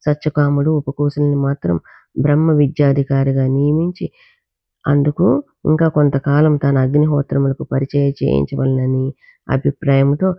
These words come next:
అతనికి సమావర్తనోత్సవం జరిపించలేదు. అందుకు ఉపకోసలుడు చాలా బాధపడ్డాడు.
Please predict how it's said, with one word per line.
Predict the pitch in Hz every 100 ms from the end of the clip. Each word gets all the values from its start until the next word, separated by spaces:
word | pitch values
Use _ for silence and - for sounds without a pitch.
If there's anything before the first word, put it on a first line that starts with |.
| - _ -
అతనికి | 151 147 143
సమావర్తనోత్సవం | 143 135 151 151 143 - 139 139 - 139 131
జరిపించలేదు. | 123 - 143 135 143 135 120 _ _ _ _ _ -
అందుకు | 143 147 147
ఉపకోసలుడు | 139 147 156 151 147 - -
చాలా | - 160
బాధపడ్డాడు. | 160 147 143 139 131 135 131